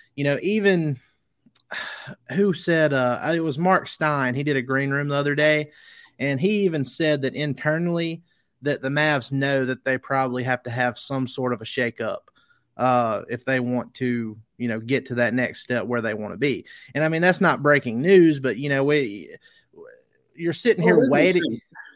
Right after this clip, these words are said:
Speaker 2: sense. <laughs>
Speaker 1: <laughs> You're, you're sitting here just waiting on something to happen, and because nothing has happened, you start to think, like, "Oh, well, you know, they're being complacent. They're, they're just not gonna do anything."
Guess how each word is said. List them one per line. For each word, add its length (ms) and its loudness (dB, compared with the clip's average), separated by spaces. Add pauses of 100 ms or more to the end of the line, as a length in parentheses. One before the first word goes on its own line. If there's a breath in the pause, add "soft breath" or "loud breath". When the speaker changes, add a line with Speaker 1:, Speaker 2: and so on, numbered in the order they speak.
(120)
Speaker 2:
sense. 760 2
<laughs> 80 -18
Speaker 1:
<laughs> 100 -20
You're, 140 4
you're 280 2
sitting 340 -4
here 160 2
just 180 0
waiting 460 2
on 160 -2
something 340 -4
to 60 -4
happen, 400 2
and 120 -6
because 380 -4
nothing 360 -4
has 340 -2
happened, 560 -2 (380 soft breath)
you 160 -4
start 340 2
to 60 -6
think, 320 -4
like, 180 -6
"Oh, 280 0
well, 140 -2
you 140 -2
know, 160 -2
they're 140 -2
being 240 -2
complacent. 720 -6
They're, 260 -4
they're 180 -6
just 220 -12
not 200 -4
gonna 180 -4
do 160 -4
anything." 480 -6